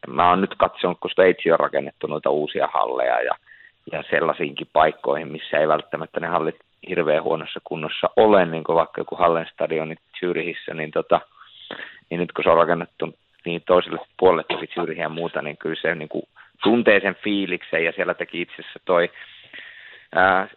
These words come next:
Farmijoukkue teki u-, uuden, tota, joka pelasi Sveitsin kakkossarjaa, niin teki uuden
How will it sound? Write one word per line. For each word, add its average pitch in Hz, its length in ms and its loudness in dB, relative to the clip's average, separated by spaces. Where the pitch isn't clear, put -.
Farmijoukkue 131 640 0
teki 107 260 -8
u-, 101 120 -6
uuden, 110 360 -2
tota, 101 480 -2
joka 101 180 -10
pelasi 101 220 -4
Sveitsin 101 300 -6
kakkossarjaa, 90 680 -2
niin 85 120 -16
teki 95 260 -6
uuden 87 380 -8